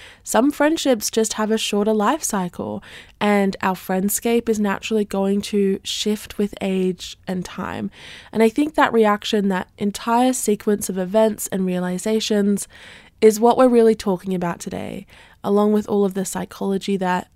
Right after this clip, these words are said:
I think comes with watching our friendships change in our twenties. We are going to explore the why, including the literal scientific formula for friendship, the types of friendship endings, from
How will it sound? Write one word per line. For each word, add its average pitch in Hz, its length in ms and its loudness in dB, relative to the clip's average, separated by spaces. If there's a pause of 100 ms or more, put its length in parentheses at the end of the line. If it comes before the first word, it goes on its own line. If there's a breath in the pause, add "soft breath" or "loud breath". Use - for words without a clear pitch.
I 214 60 -2
think 262 200 -4
comes 302 400 0
with 285 140 -2
watching 196 380 0
our 185 100 -2
friendships 190 720 -4
change 196 500 -2
in 190 140 -6
our 185 140 -4
twenties. - 600 -8 (520 loud breath)
We 220 140 6
are 220 60 4
going 214 340 4
to 226 160 -2
explore 208 840 0 (200)
the 214 200 0
why, 180 680 -2 (420 loud breath)
including 190 840 0 (240)
the 214 360 0
literal 277 400 -2
scientific 226 680 0
formula 208 560 0 (120)
for 220 200 -4
friendship, 220 560 -2 (460 loud breath)
the 220 100 -2
types - 680 -2
of 247 140 0
friendship 254 600 -2
endings, 226 560 0
from 180 420 -4